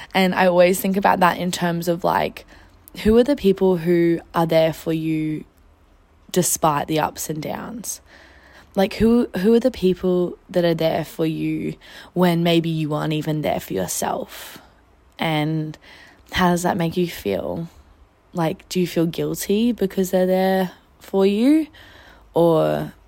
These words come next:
does that feel, like, safe? Does that feel like love to you? I don't know. I don't think there's any right or wrong answer there. It's just how you feel. But maybe that's a good one to take to your journal. If you got your journal out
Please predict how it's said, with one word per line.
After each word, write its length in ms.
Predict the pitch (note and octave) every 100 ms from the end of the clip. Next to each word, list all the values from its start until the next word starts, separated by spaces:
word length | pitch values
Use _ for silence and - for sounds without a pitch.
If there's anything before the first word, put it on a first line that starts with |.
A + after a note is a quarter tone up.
| - - - - -
does 160 | E3+
that 180 | E3 F#3+
feel, 180 | - E3+
like, 240 | D#3+ -
safe? 460 | - - - G3 -
Does 160 | F3 E3
that 160 | D3+
feel 240 | - D#3+ D#3
like 220 | D3+ C#3+
love 460 | D#3 D3+ - - -
to 160 | - -
you? 340 | - - D#3+ - - - - - - - -
I 100 | E3
don't 260 | E3 D#3+ -
know. 80 | -
I 60 |
don't 160 | F3+ F#3+
think 140 | F#3
there's 180 | F3+ E3+
any 220 | F3 E3
right 200 | D#3+ D#3
or 80 | D#3+
wrong 260 | D#3 D#3 -
answer 340 | D#3+ D#3 -
there. 160 | F3+ -
It's 100 | D3+
just 160 | D#3+
how 160 | - D#3+
you 180 | D#3 D#3+
feel. 360 | - D#3 D3
But 300 | D3 D3 C#3+ - - - - -
maybe 140 | F3+ F#3+
that's 220 | G#3+ -
a 40 |
good 140 | A#3 G3+
one 180 | F3+ F3
to 80 |
take 220 | E3 D#3+ F#3+
to 100 | E3+
your 80 | D#3+
journal. 540 | D3 D3 C#3+ C#3 D3+ - -
If 120 | E3+
you 60 |
got 220 | F3 E3 -
your 140 | F#3 F#3
journal 300 | F3 D#3+ D#3+
out 320 | D3+ G#3+